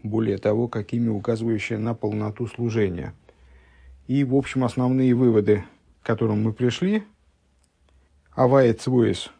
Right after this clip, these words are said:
это начало служения, работа Искафи. Это служение, это описание как бы служения,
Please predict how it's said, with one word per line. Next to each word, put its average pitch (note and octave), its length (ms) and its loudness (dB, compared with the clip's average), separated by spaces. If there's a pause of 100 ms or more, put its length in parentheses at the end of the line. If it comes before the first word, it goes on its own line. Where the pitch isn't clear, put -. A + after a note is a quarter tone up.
(800)
это A#2+ 220 -4
начало A#2 480 2
служения, D#3+ 640 0 (1300)
работа A#2 500 4
Искафи. B2 480 -2 (1600)
Это A#2+ 640 2 (320)
служение, A#2 800 2
это G#2+ 220 0
описание G2 600 -4
как D#2+ 160 -12
бы D#2 120 -14
служения, G#2+ 680 -4